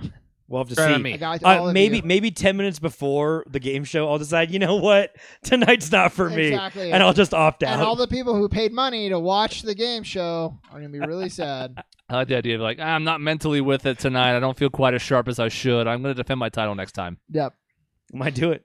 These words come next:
Speaker 1: Well, who knows? Maisie
Speaker 4: We
Speaker 1: might
Speaker 4: have a
Speaker 1: have to
Speaker 4: new
Speaker 1: come right
Speaker 4: game.
Speaker 1: back up here and yell into the mic.
Speaker 2: Grayson
Speaker 4: There's a new
Speaker 2: Allen is married, just so you know. I just looked it up. He's married to a soccer player from Duke. So there you go.
Speaker 4: It's supposed
Speaker 2: Now
Speaker 4: to
Speaker 2: you
Speaker 4: be
Speaker 2: know.
Speaker 4: pretty attractive, from what I heard. Like, where people were like, "Yeah,
Speaker 2: I
Speaker 4: Grayson
Speaker 2: mean
Speaker 4: wouldn't care. He's already got, like,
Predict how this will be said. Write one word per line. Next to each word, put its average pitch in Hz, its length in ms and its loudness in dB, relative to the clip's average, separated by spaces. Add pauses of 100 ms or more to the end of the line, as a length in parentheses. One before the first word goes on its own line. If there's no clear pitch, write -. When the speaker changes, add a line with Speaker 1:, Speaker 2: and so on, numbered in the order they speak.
(160)
Speaker 1:
Well, 123 240 -14
who 139 80 -4
knows? 131 420 -4
Maisie 120 260 -4
Speaker 4:
We 151 40 4
Speaker 1:
might 156 80 4
Speaker 4:
have 143 100 2
a 165 40 4
Speaker 1:
have 175 60 4
to 147 60 2
Speaker 4:
new 156 60 2
Speaker 1:
come - 40 2
right 151 80 4
Speaker 4:
game. 143 100 4
Speaker 1:
back 151 160 2
up 151 120 -2
here 165 200 0
and 143 120 -2
yell 135 200 -4
into 147 100 -8
the 143 60 -12
mic. 147 340 -12 (1300)
Speaker 2:
Grayson - 20 -20
Speaker 4:
There's 147 220 -2
a 147 40 -2
new 143 60 0
Speaker 2:
Allen 131 160 -2
is 110 80 -12
married, 107 420 -4 (580)
just - 200 -8
so 107 60 -6
you 92 80 -8
know. 92 220 -10 (160)
I 110 80 -4
just 107 280 -8
looked 101 200 -8
it 98 60 -6
up. 98 100 -8
He's 101 100 -12
married 101 280 -2
to 104 80 -4
a 90 40 -6
soccer 95 320 -6
player 92 220 -8
from 90 160 -20
Duke. 82 260 -10
So 95 300 -8
there 240 120 -6
you 214 40 -6
go. 156 100 -2
Speaker 4:
It's - 600 -16
supposed - 20 -8
Speaker 2:
Now 156 60 0
Speaker 4:
to 151 60 0
Speaker 2:
you 147 60 -4
Speaker 4:
be 117 40 2
Speaker 2:
know. 110 60 -4
Speaker 4:
pretty 131 180 0
attractive, 107 560 0
from 107 120 -10
what 95 100 -6
I 87 80 -6
heard. 95 260 -6
Like, 98 180 -8
where 107 140 -4
people 120 220 -6
were 104 80 -2
like, 98 180 -6
"Yeah, 135 120 -2
Speaker 2:
I - 20 -4
Speaker 4:
Grayson 123 300 -2
Speaker 2:
mean 113 60 -6
Speaker 4:
wouldn't 95 180 -8
care. 107 180 -2
He's 113 140 -2
already 117 180 -2
got, 110 240 -4
like, 92 280 -10